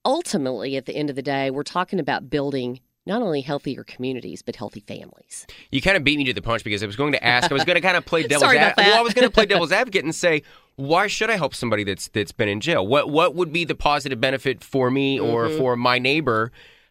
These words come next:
Speaker 2: Uh, and I think that there's probably a lot of people listening that, that, that still are kind of thinking that, because a lot of what you do is education. Like you were saying, educating employers, educating community members
Speaker 1: Right.
Speaker 2: as to why something like this is important. But I would guess that this is probably the origin story of Unlocking Doors,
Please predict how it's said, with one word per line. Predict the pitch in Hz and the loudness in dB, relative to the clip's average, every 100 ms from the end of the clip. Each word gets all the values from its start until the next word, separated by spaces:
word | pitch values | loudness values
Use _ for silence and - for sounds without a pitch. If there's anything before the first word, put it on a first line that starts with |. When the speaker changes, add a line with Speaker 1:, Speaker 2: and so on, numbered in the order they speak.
| - | 2
Speaker 2:
Uh, | 139 139 | 4 4
and | 156 | 2
I | |
think | 160 196 | 2 0
that | 190 | 0
there's | 170 - | -2 0
probably | 180 175 165 | 2 2 2
a | |
lot | 143 147 | 2 2
of | |
people | 151 127 | 0 0
listening | 135 - 139 | -2 -2 0
that, | 135 127 | 2 2
that, | 135 127 | 0 0
that | 131 | -2
still | - 208 220 | -2 -2 2
are | 170 165 | 2 2
kind | 170 139 | 0 0
of | |
thinking | - 196 139 | 0 -4 0
that, | 95 87 | -2 0
because | 107 | 0
a | 123 | 0
lot | 156 | 0
of | 147 | 0
what | 127 | -2
you | 135 | -2
do | 101 107 | -2 -2
is | 107 | -2
education. | 104 101 98 - 110 | -4 -2 -2 -2 -6
Like | 98 | -4
you | 127 | -4
were | |
saying, | 123 110 - | -2 -4 -4
educating | 110 123 117 113 | -6 -4 -4 -4
employers, | 95 117 113 110 107 | -6 -4 -2 -2 -6
educating | 104 107 120 110 | -8 -6 -6 -4
community | - 113 107 | -6 -6 -4
members | 113 107 104 - - | -2 -2 -6 -8 -2
Speaker 1:
Right. | 143 123 | 0 0
Speaker 2:
as | 117 - | -2 -2
to | - | -2
why | 104 101 113 | 0 2 2
something | 127 - 123 131 | 2 0 0 0
like | 127 - | 0 0
this | 127 135 | -2 -2
is | 120 | -4
important. | 131 - 139 143 - - - - | -2 -2 0 -2 -6 -14 -20 -2
But | 135 | 2
I | 120 139 | 4 2
would | 147 113 | 2 2
guess | 135 160 | 2 2
that | 131 | -2
this | 147 143 143 | -2 -2 -2
is | 127 | -2
probably | - 139 135 135 139 139 - 107 92 | 0 0 0 -2 0 -2 -8 -18 -4
the | 123 117 | 0 0
origin | - 131 135 123 120 | 0 0 0 0 -4
story | - - 147 151 104 - | -2 -2 0 2 0 0
of | 101 - | -2 -2
Unlocking | 104 101 95 95 95 90 | -2 0 -2 -2 -4 -4
Doors, | 90 87 87 104 - | -2 -2 -2 -4 -8